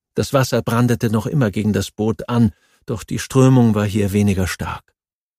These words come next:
Allerdings zeigte sich eine neue Gefahr. "Kommen wir da durch?", rief Roland. "Wir müssen",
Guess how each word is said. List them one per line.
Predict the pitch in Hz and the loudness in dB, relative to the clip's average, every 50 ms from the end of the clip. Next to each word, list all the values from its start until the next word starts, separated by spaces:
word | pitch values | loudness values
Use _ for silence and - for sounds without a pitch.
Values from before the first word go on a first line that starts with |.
| _ _ _ _ _ _ _ _ _ - | _ _ _ _ _ _ _ _ _ -4
Allerdings | - 131 127 135 127 147 147 131 - - | 0 4 4 4 6 6 4 2 0 -2
zeigte | - - 147 151 - - 143 | -2 0 0 0 0 0 -2
sich | 120 139 123 156 | -2 0 -2 0
eine | - 139 131 131 | 2 4 4 6
neue | 135 151 160 165 143 104 90 | 6 4 4 4 2 2 0
Gefahr. | - 87 - - - 78 - - - _ _ _ _ _ _ _ _ _ _ _ _ _ _ _ _ _ _ _ _ _ _ _ _ _ _ | -2 -6 -8 -8 -10 -12 -12 -14 -18 _ _ _ _ _ _ _ _ _ _ _ _ _ _ _ _ _ _ _ _ _ _ _ _ _ _
"Kommen | - - 120 131 160 165 143 | 0 2 4 6 6 6 4
wir | 160 160 | 2 2
da | 143 151 139 131 | 2 2 2 2
durch?", | - 127 127 156 220 254 - - _ _ _ _ _ _ _ _ _ _ - | 4 4 6 6 6 4 2 -2 _ _ _ _ _ _ _ _ _ _ -6
rief | 95 85 - - | -6 -6 -6 -8
Roland. | 90 87 82 85 85 - _ _ _ _ _ _ _ _ _ _ _ _ _ - | -10 -10 -10 -10 -14 -14 _ _ _ _ _ _ _ _ _ _ _ _ _ -4
"Wir | 113 123 139 | -2 0 4
müssen", | 156 165 175 214 269 254 - - 202 165 120 85 | 6 8 8 8 6 4 2 0 0 0 0 0